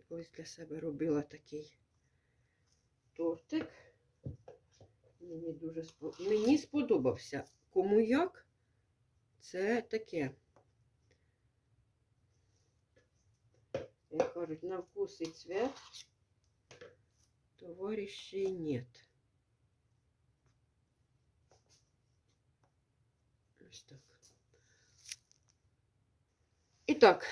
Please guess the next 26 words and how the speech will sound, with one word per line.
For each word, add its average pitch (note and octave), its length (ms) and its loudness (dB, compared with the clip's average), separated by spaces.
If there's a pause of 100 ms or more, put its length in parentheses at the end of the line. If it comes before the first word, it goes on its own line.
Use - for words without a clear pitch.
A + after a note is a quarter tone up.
зробила A3+ 520 10
я G3 60 10
ось F#3+ 80 4
такий F#3+ 260 2
тортик, D4 540 2
обмастила B3 720 8
його A#3 500 12
об E3+ 500 10
той. C4 420 4 (600)
Е, F3+ 520 8
значить, G3 520 12
щас F#3 300 8
я F3 60 12
його F3 180 10
відправляю F3 560 8
в - 120 6
холодильник, A3 600 12
хай F#3 180 6
він F3 120 8
трошки F3 340 -2
стабілізується, F3+ 1040 6
а E3 60 8
я G3 160 8
за G3 120 4
тим G#3+ 240 4
зроблю F#3 600 10